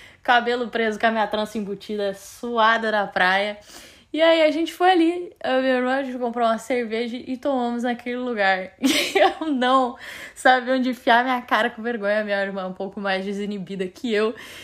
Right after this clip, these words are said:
E ela, a gente dando risada. E aí ela falava assim, né, "Jade, a gente nunca mais vai ver essas pessoas na vida, elas nunca mais vão nos ver." E apesar de que eu tava com vergonha, mas pra mim aquilo ali foi um exercício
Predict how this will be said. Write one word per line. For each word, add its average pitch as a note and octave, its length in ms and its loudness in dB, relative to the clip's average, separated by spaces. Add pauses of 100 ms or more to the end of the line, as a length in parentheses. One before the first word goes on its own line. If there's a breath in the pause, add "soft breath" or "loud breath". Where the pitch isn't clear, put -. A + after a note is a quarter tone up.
(200 loud breath)
E G#4+ 220 2
ela, G#4 480 2
a - 20 4
gente F4+ 260 0
dando D4+ 260 4
risada. A#3 880 0
E F3+ 240 -6
aí F#3+ 260 -2
ela G3 220 -4
falava G#3+ 280 0
assim, A#3 260 -6
né, G#3+ 140 -4
"Jade, B3+ 320 -2
a F#3+ 240 -2
gente G#3+ 160 -6
nunca C4+ 240 0
mais B3+ 200 2
vai C4+ 100 2
ver A3 100 -2
essas A#3 240 -6
pessoas A3 360 -8
na G#3 140 -2
vida, F3+ 280 -4
elas E3+ 240 -4
nunca F#3 240 -8
mais F3 220 -4
vão F3+ 100 -8
nos F3+ 220 -8
ver." E3 300 -6 (960 loud breath)
E F#3+ 540 -4
apesar G#3+ 420 4
de - 160 -8
que - 60 -8
eu A3+ 100 -4
tava A#3 360 2
com G3+ 220 -12
vergonha, E3 600 -6
mas D3+ 220 -10
pra F#3 200 0
mim F#3 260 -8
aquilo F#3 280 -8
ali F3+ 180 -4
foi F#3+ 240 -6
um G3 60 -6
exercício F#3+ 760 -6